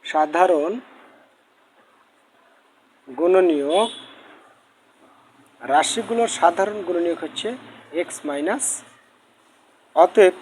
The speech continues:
নির্ণেয় গসাগু x মাইনাস ওয়ান। তো ঠিক আছে শিক্ষার্থীর বন্ধুরা,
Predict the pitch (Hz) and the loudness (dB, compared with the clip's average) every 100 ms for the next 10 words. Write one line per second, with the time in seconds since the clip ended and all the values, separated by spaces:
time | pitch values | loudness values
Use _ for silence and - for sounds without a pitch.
0 | - 160 175 165 160 170 233 - - - | -6 0 0 2 2 2 0 -6 -18 -20
1 | - - - - - - - - _ _ | -20 -20 -20 -20 -20 -20 -20 -20 _ _
2 | _ _ _ - - _ _ - 120 147 | _ _ _ -20 -20 _ _ -20 -4 4
3 | 156 156 160 - 151 143 143 143 120 127 | 6 6 4 0 0 4 4 2 -4 -6
4 | 143 214 - - - - _ _ _ _ | -4 -4 -6 -20 -20 -20 _ _ _ _
5 | _ - 151 - - 131 123 190 - - | _ -14 -12 -12 -12 -10 -8 -8 -10 -6
6 | 131 120 - - - - _ _ _ _ | -4 -4 -6 -20 -20 -20 _ _ _ _
7 | - 175 202 196 196 233 233 - - 175 | -14 -2 0 2 0 -2 -6 -6 -6 -4
8 | 170 180 156 147 180 | -4 -4 -4 -4 -6